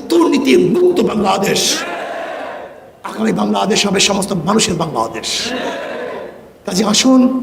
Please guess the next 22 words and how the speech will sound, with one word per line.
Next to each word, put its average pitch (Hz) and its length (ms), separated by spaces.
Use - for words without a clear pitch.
ঘুষ, 233 380
চাঁদা, 208 360
দুর্নীতি 370 440
মুক্ত - 300
করে - 240
বাংলাদেশকে 226 640
গড়ার 262 340
জন্য 226 260
আজকের - 440
থেকে 247 220
এই 214 60
ছাত্র - 380
আন্দোলনের 196 380
শপথ 220 280
গ্রহণ 180 180
করতে - 240
হবে, - 200
দাঁড়ে 240 280
দাঁড়ে 208 240
ঝাঁপিয়ে 285 380
পড়তে - 260
হবে, 156 240